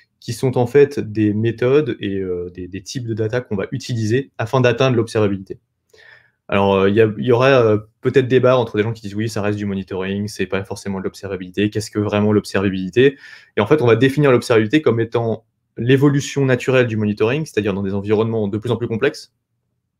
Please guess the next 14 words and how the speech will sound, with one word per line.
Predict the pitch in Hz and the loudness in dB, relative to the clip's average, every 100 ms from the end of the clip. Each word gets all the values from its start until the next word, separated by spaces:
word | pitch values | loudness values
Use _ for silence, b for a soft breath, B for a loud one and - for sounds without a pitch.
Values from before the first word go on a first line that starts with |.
| _ _ | _ _
Parce | - | -10
que | - | -4
bon, | 104 101 | 0 0
à | |
l'époque, | 98 123 - | 2 0 0
quand | 107 110 | -2 -2
on | |
avait | 98 101 101 | -2 -2 -2
nos | 101 | -4
architectures | 92 - 104 - 107 | -6 -10 -10 -10 -10
trois | - 101 | -6 -6
tiers | - 107 | -2 -2
avec, | 98 92 90 | -2 -6 -6
euh, | 90 | -8